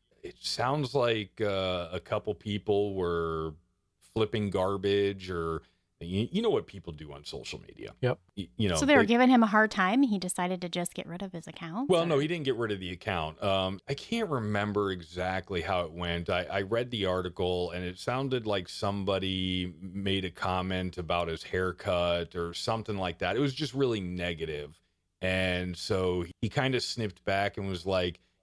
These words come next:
Speaker 1: "Yeah, well, I'm gonna be on stage tonight in front of thousands of people entertaining them. What are you doing?"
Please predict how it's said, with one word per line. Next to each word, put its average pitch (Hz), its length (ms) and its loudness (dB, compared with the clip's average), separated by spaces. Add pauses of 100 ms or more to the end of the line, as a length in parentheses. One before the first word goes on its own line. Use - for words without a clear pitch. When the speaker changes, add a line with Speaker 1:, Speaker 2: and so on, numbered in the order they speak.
Speaker 1:
"Yeah, 110 580 2
well, 98 640 0
I'm 107 360 -2
gonna 104 200 0
be 95 200 -2
on 92 240 -2
stage 92 640 -2
tonight 87 400 -2
in 85 80 -10
front 90 260 -2
of 82 100 -6
thousands 87 540 -2
of 78 120 -18
people 82 400 -2
entertaining 82 540 -4
them. 78 180 -6
What 87 160 0
are - 40 -4
you 85 200 -6
doing?" 57 420 -10